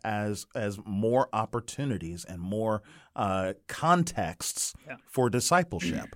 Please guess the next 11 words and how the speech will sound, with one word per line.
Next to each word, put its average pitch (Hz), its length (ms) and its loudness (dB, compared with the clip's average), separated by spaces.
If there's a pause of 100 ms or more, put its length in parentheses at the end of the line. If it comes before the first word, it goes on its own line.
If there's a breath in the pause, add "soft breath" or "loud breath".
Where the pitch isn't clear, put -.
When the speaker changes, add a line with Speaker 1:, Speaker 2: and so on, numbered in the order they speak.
Speaker 2:
<clears throat> - 80 -20
That's 135 120 -14
good. 127 260 -12
Speaker 1:
uh, 107 220 2
both 117 240 2
for 127 160 0
your 107 460 4
discipleship 165 800 0 (380)
as 110 140 0
a 101 60 0
leader, 104 420 2